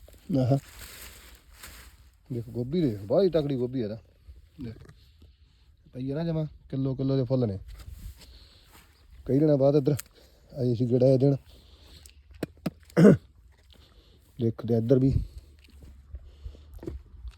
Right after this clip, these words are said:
ਦੂਜੀ ਵਾੜੀ ਦਾ ਹਾਲ ਚਾਲ। ਗੰਢੇ ਗੁੰਢੇ ਲਾਏ ਨੇ ਵਧੀਆ।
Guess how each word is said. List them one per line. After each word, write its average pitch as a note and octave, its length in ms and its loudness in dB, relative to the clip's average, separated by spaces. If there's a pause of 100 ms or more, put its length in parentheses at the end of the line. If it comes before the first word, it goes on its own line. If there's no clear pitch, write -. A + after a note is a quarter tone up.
(1600)
ਦੂਜੀ C3 380 6
ਵਾੜੀ C3 260 10
ਦਾ C3 100 10
ਹਾਲ B2 220 6
ਚਾਲ। C#3 300 6 (2000)
ਗੰਢੇ A#2+ 280 0
ਗੁੰਢੇ C3+ 240 4
ਲਾਏ A#2 220 4
ਨੇ B2 100 4
ਵਧੀਆ। C#3+ 340 4